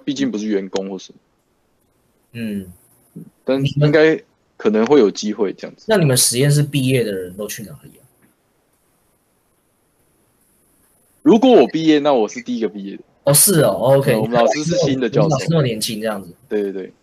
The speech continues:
Speaker 1: 他是刚毕业，博士毕业就来我们学校这样子。
Speaker 2: 哦，OK。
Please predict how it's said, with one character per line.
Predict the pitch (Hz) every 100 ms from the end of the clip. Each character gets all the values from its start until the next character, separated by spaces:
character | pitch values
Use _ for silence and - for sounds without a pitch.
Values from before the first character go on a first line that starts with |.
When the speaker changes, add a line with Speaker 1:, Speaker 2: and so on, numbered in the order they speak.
| _ -
Speaker 1:
他 | 131
是 | 147 143
刚 | 135 139 139
毕 | 147 139
业， | 135 117
博 | - 127
士 | - 143
毕 | 147
业 | 139
就 | 131 123
来 | 104
我 |
们 | 95
学 | 92 95
校 | 104 92
这 | -
样 | 92
子。 | - _ -
Speaker 2:
哦， | 101 107 120 113 95 127
OK。 | 127 127 113